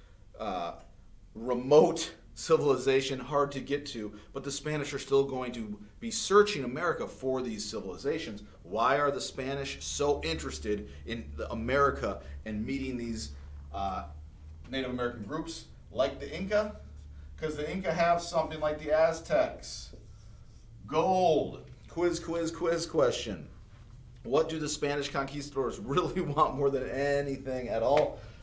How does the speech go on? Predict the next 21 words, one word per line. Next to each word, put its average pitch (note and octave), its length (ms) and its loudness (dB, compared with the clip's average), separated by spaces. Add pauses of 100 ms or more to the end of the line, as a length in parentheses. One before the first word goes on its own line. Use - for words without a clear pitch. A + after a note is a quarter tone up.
(120)
Uh, G#2+ 300 0
gold. C#3 540 4 (220)
And B2+ 120 -4
so C3 160 2
they, C3 440 4 (260)
once E3+ 420 0 (480)
the B2 120 -4
gold C3+ 380 6
starts C#3 280 2
coming C3+ 320 -2
back A#2 320 6
from G#2+ 580 -2
the G#2 440 -6
interactions A#2 680 -2
with G2 580 -2
the G2 280 -6
Aztecs, D3+ 760 -2 (680)
as B2+ 260 6
we B2 140 -6
move B2 300 2
another A2 480 2